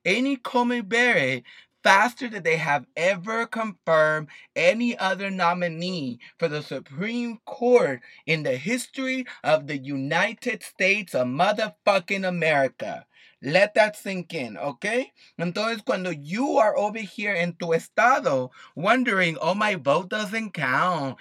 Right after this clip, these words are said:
Why should I even vote? Oh, it's not a presidential election. ¿Para qué voto?" It's for things like this. They really fucking matter. People that are gonna put judges on the, on the lower courts, that are gonna determine state decisions,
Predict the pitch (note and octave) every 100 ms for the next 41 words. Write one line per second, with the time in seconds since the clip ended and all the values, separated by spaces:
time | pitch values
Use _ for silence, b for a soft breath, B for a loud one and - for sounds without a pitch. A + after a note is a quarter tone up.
0 | G#3 B A#2+ C3 E3 F#3+ B3 A3+ G#3 G3+
1 | G#3+ F3 B2 D3+ E3 C3 D3+ F3+ G3+ F#3+
2 | A3+ A3+ G3+ G3+ G#3 A3 - A3+ G3+ C#3
3 | E3+ - F#3+ D3 A#2+ C4+ B G3+ F3+ E3+
4 | F#3 G#3 G#3 E3+ G#3 - D#3 A#2 - B
5 | D3+ E3+ - F#3+ F3 E3+ E3+ F3+ F3 B2+
6 | B2 G#2+ - _ b D3 D#3 C3 E3 F#3+
7 | E3+ D3 C#3 D3 C3 A#2+ A2 F#2+ D2+ b
8 | b b - F3+ F3+ G3+ F3+ D#3 C#3+ C#3
9 | B2+ - D3 A#2+ A2+ C#3 E3 E3 G3 F#3
10 | F3 F3 F3+ F3 F3 E3 B B B C#3
11 | C#3 B2+ B2 D3+ G#3 G#3 - G3 G3 G3
12 | F3 C3 C3 C3+ C3 B2 A#2+ - - D#3
13 | F3+ G#3 G#3 G3+ - - D#3+ D3 B2 A#2+
14 | A#2+ - G3 - G#3+ G#3 G3+